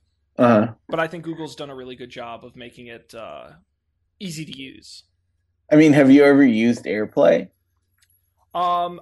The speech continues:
Speaker 2: briefly, and you're right. I, I will say AirPlay does work, but it's not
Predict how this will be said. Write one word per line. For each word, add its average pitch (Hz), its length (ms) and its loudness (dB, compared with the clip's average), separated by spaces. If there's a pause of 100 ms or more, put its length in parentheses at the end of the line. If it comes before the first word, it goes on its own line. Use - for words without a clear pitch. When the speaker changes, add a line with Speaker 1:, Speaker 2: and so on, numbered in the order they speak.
(320)
Speaker 2:
briefly, 202 480 -10
and 156 100 -10
you're 170 120 -10
right. 123 300 -10
I, 151 160 -6
I 156 180 -8
will 170 140 -8
say 143 260 -12
AirPlay 165 360 -12
does 156 220 -14
work, 143 380 -16
but 135 360 -10 (100)
it's 151 240 -14
not 156 320 -10